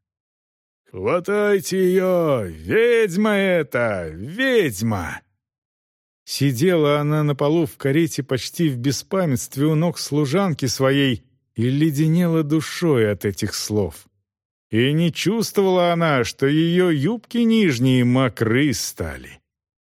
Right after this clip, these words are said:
В перелеске, что был уже далеко от города Хокенхайма, пришлось остановиться. Хоть и хороши кони у нее, но и им отдых желателен. Тихо было.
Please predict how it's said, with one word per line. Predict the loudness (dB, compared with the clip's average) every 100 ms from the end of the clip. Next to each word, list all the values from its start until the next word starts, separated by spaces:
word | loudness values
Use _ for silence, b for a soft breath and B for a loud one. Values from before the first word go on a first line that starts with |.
| _ _ _ _ _ _
В | _ -2
перелеске, | 0 2 2 0 -2 -4 -8 -8
что | -10 -6 -4
был | -2 0
уже | 0 0
далеко | 0 0 0 0 0 2
от | 0 0
города | 0 0 2 0
Хокенхайма, | -2 -6 -6 -4 -4 0 0 2 2 0 -4 _ _
пришлось | -6 -6 -4 -4 -4 -2
остановиться. | -4 -2 0 0 0 0 -2 -8 -16 -20 _ _ _
Хоть | -4 -2
и | -2
хороши | 0 0 0 -2 -2 -2 -2
кони | 0 0 2 2
у | 4
нее, | 4 2 0 -4 -10 _
но | -6 0 2 2
и | 2 2 2 0
им | 2
отдых | 0 0 -2 -2
желателен. | -2 -2 0 -2 -6 -12 -16 -20 _ _ _ _ _ _ _ _
Тихо | -6 -2 -2 -2
было. | -2 -4 -6 -10